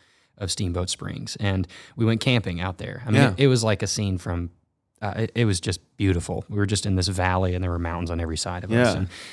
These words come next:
Speaker 1: and, uh, at that point, I was like, "Hey, I wanna start learning some constellations. I wanna
Speaker 2: Oh,
Speaker 1: start,
Speaker 2: cool.
Speaker 1: I just wanna learn, like, what the night sky is.
Speaker 2: Yeah.
Speaker 1: Like, not what it can teach me, or that's astrology. Don't
Speaker 2: <laughs>
Speaker 1: do
Speaker 2: Sure,
Speaker 1: that. <laughs>
Speaker 2: yeah,
Speaker 1: That's bad.
Speaker 2: sure.
Speaker 1: Astronomy
Speaker 2: Yeah,
Speaker 1: is what
Speaker 2: right.
Speaker 1: you wanna study, not
Speaker 2: Yeah.
Speaker 1: astrology." Um,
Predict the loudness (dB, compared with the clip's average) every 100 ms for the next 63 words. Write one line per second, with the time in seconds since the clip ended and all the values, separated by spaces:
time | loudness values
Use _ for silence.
0 | -20 -6 -2 0 -2 -6 -8 -6 -4 2
1 | 2 2 -4 -4 -4 -6 -6 -6 -6 -4
2 | -4 -4 -6 -4 -2 -2 -4 -6 -4 -2
3 | 0 0 -4 -6 -4 -2 -4 -4 -4 -2
4 | -2 -2 -2 -4 -4 -2 0 2 2 0
5 | 0 0 2 2 4 4 6 6 4 4
6 | 2 -6 _ _ _ 2 4 6 6 6
7 | 2 0 2 4 2 0 0 0 0 4
8 | 6 6 6 4 6 4 2 0 2 0
9 | 2 4 6 6 4 4 4 6 6 4
10 | 4 6 8 6 6 6 8 8 8 6
11 | 6 6 4 -4 -6 -2 0 4 6 8
12 | 6 6 6 8 8 8 8 8 6 4
13 | 4 2 4 4 4 4 2 2 0 -4
14 | 0 0